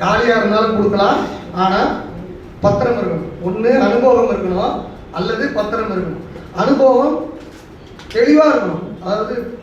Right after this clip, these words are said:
இவர் தான் வலி வசிக்கிறாருன்ட்டு வீடு இருக்கும், பின்னாடி முள்ளுக்காடு இருக்கிறதெல்லாம் கொடுக்க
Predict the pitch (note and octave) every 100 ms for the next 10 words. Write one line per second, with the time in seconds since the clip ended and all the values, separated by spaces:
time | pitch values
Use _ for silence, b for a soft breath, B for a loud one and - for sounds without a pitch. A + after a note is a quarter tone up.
0 | - - - - F3+ F#3+ B3 B3 A3+ A3
1 | A3 G3+ G3+ G#3+ G3+ G3 F#3 E3 E3+ -
2 | - A3+ A#3+ A#3+ B3 C4 - B3 A#3+ A#3
3 | A#3+ A#3+ A#3 A3+ G#3+ A3+ A3+ G#3